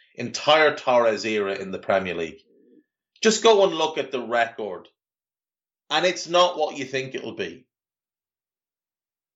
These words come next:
It's not like Torres ruined him every time they played. There was about three games from seven years. Now, admittedly,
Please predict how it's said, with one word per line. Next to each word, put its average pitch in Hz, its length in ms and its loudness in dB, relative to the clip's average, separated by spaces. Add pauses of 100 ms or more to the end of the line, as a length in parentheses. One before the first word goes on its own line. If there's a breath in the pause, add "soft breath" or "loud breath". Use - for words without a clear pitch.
It's 170 200 -2
not 226 220 4
like 220 200 4
Torres 151 500 2
ruined 131 380 0
him 113 220 -8 (200)
every 143 380 2
time 123 320 -2
they 104 100 -4
played. 123 440 2
There 160 80 -6
was 170 220 -2
about 185 260 4
three 147 540 -4
games 110 760 -2 (2000)
from 196 180 2
seven 190 480 2
years. 170 760 -2 (1800)
Now, 165 220 6
admittedly, 175 720 0